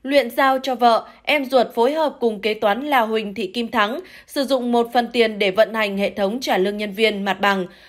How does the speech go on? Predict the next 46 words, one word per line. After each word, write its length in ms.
mua 180
các 260
khu 220
đất 300
để 240
vẽ 280
dự 140
án 240
ma, 300
còn 220
phần 200
lớn 280
tiền 260
chuyển 220
lòng 240
vòng 300
che 180
giấu 240
nguồn 220
gốc 200
thực 140
sự. 320
Bằng 220
các 200
thủ 100
đoạn 200
nêu 180
trên, 320
Nguyễn 220
Thái 160
Luyện 280
và 140
đồng 220
bọn 240
đã 140
lừa 220
đảo 240
chiếm 220
đoạt 180
hơn 140
hai 200
nghìn 220
hai 140
trăm 180
sáu 280
mươi 160